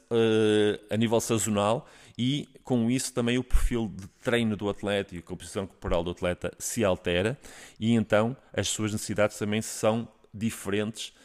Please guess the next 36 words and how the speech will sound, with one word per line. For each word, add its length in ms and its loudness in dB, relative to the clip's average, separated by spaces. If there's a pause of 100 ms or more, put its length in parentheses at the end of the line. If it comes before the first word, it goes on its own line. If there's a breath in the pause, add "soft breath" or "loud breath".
(160 soft breath)
de, 240 -8
entre 300 -4
difer-, 320 -10
em, 300 -4
entre 240 -6
momentos 420 -4
diferentes 420 -4
ao 80 -2
longo 160 -4
da 100 -4
época. 360 -4
Por 180 -4
isso, 260 -4 (360 loud breath)
devemos 380 -4
saber 220 -2
quantificar, 760 -4
ou 80 -6
devemos 380 -6 (560)
ter 220 -2
consciência 680 -8
que 380 -8 (400 loud breath)
não 240 0
é 80 2
só 160 2
uma 140 2
avaliação, 800 0 (140)
eh, 320 -12 (540)
num 340 -2
ano 340 0 (280 soft breath)
que 100 -10
nos 140 -2
vai 180 0
permitir 600 -4
regular 720 -2
a 180 0
nutrição 720 0